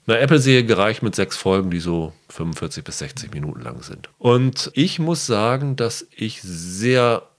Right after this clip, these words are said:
überrascht von der Serie war. Ich kannte den Roman nicht. Ich hatte mich vorher damit nicht beschäftigt. Ich hab die dann irgendwann bei Apple im Screening Room gesehen, hab reingeguckt und war total gefangen von der Geschichte, weil ich die wirklich bewegend und grandios fand.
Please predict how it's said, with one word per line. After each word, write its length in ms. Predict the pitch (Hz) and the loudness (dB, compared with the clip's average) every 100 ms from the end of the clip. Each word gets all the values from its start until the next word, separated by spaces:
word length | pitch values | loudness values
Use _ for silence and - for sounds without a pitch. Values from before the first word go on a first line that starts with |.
| _ _ | _ _
überrascht 420 | - 104 95 131 | -2 2 2 0
von 140 | - 143 | -2 0
der 80 | |
Serie 280 | 135 139 139 | 0 0 0
war. 100 | 131 | 0
Ich 100 | 107 | -2
kannte 240 | - 107 101 | -2 -2 -2
den 100 | 95 | -2
Roman 420 | 82 87 104 135 | -2 0 2 2
nicht. 200 | 143 139 | 0 -4
Ich 120 | - | -6
hatte 200 | 104 104 | -2 0
mich 320 | 101 104 95 | 0 -4 -4
vorher 200 | - 104 | 0 2
damit 220 | 98 98 | 4 0
nicht 220 | - 135 - | -2 -6 -6
beschäftigt. 560 | - 139 160 - 156 | 0 0 0 -4 -8
Ich 100 | 143 | -2
hab 140 | 117 - | -2 -2
die 100 | 104 | 0
dann 220 | 104 95 | 0 0
irgendwann 460 | 120 127 131 120 113 | 2 2 4 2 4
bei 140 | 101 | 2
Apple 200 | 82 - | 2 2
im 80 | 107 | 0
Screening 380 | 95 - 127 131 | -2 0 2 2
Room 200 | 120 120 | 0 0
gesehen, 280 | 113 110 113 | 2 2 2
hab 140 | 104 - | 2 2
reingeguckt 580 | 95 110 - 123 117 - | 0 0 0 -2 0 -2
und 240 | 101 90 | -4 0
war 340 | 92 92 92 - _ | 4 4 2 -2 _
total 580 | - - 104 95 98 98 - 95 - _ | -6 -2 2 4 4 2 -4 -10 -12 _
gefangen 400 | 104 - 92 87 | -2 -2 -4 -4
von 140 | 82 | -4
der 120 | 78 | -6
Geschichte, 420 | 67 - - 76 | -6 -8 -8 -10
weil 100 | 76 - | -10 -10
ich 120 | - | -10
die 140 | 82 | -6
wirklich 440 | 92 98 95 87 - _ | -4 -2 -4 -6 -8 _
bewegend 640 | - 90 101 123 135 131 | -4 0 4 4 4 2
und 320 | - 98 - - | -2 -6 -8 -10
grandios 640 | - 98 101 95 87 - | -2 0 0 0 -2 -4
fand. 300 | - 82 - | -8 -14 -18